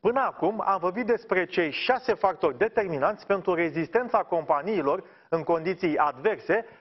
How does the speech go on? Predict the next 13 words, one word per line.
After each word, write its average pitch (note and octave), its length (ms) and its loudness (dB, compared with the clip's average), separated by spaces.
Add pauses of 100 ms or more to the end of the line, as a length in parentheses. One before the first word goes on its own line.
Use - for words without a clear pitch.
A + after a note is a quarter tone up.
prin G#3+ 300 -6
analogia F#3 760 -2
cu G3+ 120 -6
un F3 60 -2
accident D#3+ 440 -2
rutier D3+ 360 -2 (260)
în B3 120 -4
care A3+ 220 0
șoferul A3 440 -2
nostru G3+ 260 -2
încearcă F#3+ 360 0
să E3+ 140 -2
supraviețuiască. D#3 880 -2